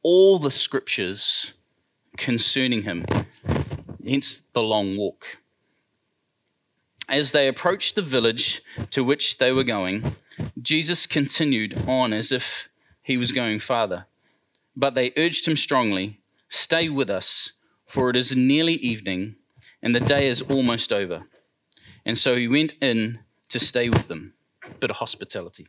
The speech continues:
bit of whanaungatanga. Uh, when he was at the table with them, he took bread,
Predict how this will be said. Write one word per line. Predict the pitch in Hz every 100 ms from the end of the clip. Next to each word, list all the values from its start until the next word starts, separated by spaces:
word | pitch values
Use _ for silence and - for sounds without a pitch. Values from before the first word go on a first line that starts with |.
| _
bit | -
of | -
whanaungatanga. | 107 101 95 95 90 92 _ _ _ - - - - - _ -
Uh, | 110 107 104 98 -
when | 113 156
he | 208
was | 190
at | 220 233
the | 208
table | - - 196 202 147 117
with | 95 -
them, | - 90 120 - _ _ _ _ _ _ _ _ _ _ - 104
he | 107
took | 104 - 175 -
bread, | 120 95 92 - -